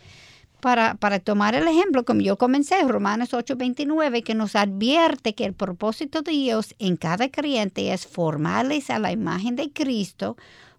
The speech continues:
Por tanto, si es, si oramos por esto, esto es algo que Dios contestará en forma positiva.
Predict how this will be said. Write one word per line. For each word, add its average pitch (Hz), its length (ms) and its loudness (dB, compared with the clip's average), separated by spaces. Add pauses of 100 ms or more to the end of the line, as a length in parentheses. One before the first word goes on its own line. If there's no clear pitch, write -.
Por 240 320 0
tanto, 262 600 0
si 202 240 -6
es, 185 260 -6
si - 220 -8
oramos 180 460 0
por 370 200 -2
esto, 254 520 -4 (220)
esto 220 380 -6
es 226 240 -8
algo 160 460 -4
que 226 160 -4
Dios 143 420 -6
contestará 139 920 -8 (380)
en 185 180 2
forma 143 400 -2
positiva. 220 680 -4